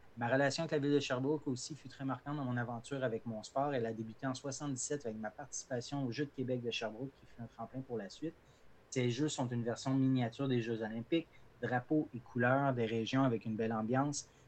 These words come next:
J'y suis retourné cinq ans plus tard pour mes études universitaires et pour connaître mes plus, mes meilleures années comme athlète avec mon rêve de jeunesse de participer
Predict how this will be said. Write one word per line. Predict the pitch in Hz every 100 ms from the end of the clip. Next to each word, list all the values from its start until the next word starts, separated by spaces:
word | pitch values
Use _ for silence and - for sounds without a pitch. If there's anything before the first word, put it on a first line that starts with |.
| -
J'y | 120
suis | 131 - 156
retourné | 135 135 131 131
cinq | - 147 143
ans | 135
plus | 127
tard | 127 127
pour | 120
mes | 113 110
études | 107 - 120 117
universitaires | 123 107 107 - - 131 131 143
et |
pour | 127 117
connaître | - 123 131 120
mes | 117 113 - -
plus, | - - 143
mes | 131 135
meilleures | 123 131 143 147 131
années | 123 139
comme | 135 120
athlète | 117 - 135 139 - - - -
avec | 226 233 -
mon | 123 120
rêve | 117 135
de | 127 120
jeunesse | 113 117 127
de | 117
participer | 113 - - - 135